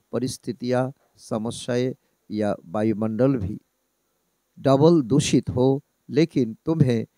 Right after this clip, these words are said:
इन सब के प्रभाव से स्वयं को मुक्त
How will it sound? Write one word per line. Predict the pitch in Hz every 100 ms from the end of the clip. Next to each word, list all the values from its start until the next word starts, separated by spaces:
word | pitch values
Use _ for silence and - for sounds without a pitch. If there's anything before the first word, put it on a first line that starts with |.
| _ _
इन | 156 180 190
सब | - - -
के | - 117
प्रभाव | - 101 107 131
से | - - 101 - _ _
स्वयं | - 113 110 113
को | - 120 - -
मुक्त | 98 110 _